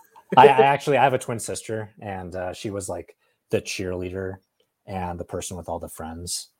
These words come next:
And at school, I was known as Casey's brother. Like, people didn't actually know what my na-, my name was, 'cause I was just kinda that, that quiet kid that didn't talk to anyone. So, yeah, it's,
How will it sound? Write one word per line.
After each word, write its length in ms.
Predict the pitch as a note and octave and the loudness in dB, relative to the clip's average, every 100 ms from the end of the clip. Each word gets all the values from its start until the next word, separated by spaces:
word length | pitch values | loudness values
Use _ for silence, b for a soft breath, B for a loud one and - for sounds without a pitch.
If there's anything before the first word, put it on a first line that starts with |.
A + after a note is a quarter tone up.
| _ _ - | _ _ -6
And 340 | F#2 E2+ E2 - | -4 -4 -6 -4
at 160 | F2+ - | -2 0
school, 500 | - F#2 F2 F#2 - | 0 0 0 0 -4
I 100 | F2 | -6
was 200 | D#2+ D#2+ | -6 -8
known 280 | E2+ E2 E2 | -8 -8 -10
as 260 | D#2 D#2+ - | -10 -8 -8
Casey's 420 | - E2+ F2 D#2+ | -6 -6 -6 -8
brother. 380 | D#2 D#2 F2 F2+ | -10 -8 -8 -8
Like, 120 | D#2 | -12
people 220 | - F2 F2 | -12 -10 -8
didn't 180 | F2 | -8
actually 280 | E2+ - E2 | -10 -10 -10
know 100 | D#2 | -10
what 100 | F2 | -10
my 100 | F2 | -12
na-, 180 | E2 - C#3+ | -14 -10 -6
my 200 | G2+ D#2 | -6 -6
name 220 | D#2 D#2 | -8 -8
was, 260 | E2+ D#2+ | -8 -10
'cause 120 | - D#2+ | -10 -10
I 60 | |
was 120 | D#2 F2 | -10 -8
just 180 | - | -8
kinda 140 | E2+ D#2+ | -10 -14
that, 160 | D#2+ _ _ b b - | -16 _ _ b b -6
that 120 | D#2+ | -4
quiet 280 | - D#2 - | -2 -6 -6
kid 160 | E2 E2 | -8 -8
that 100 | E2+ | -12
didn't 160 | E2 | -12
talk 180 | E2 D2+ | -12 -12
to 60 | E2 | -14
anyone. 360 | E2 D#2+ E2 | -14 -14 -8
So, 340 | - D#2+ D#2 - _ _ _ _ - | -8 -6 -10 -14 _ _ _ _ 0
yeah, 180 | A2+ - - | 0 0 -10
it's, 240 | - | -10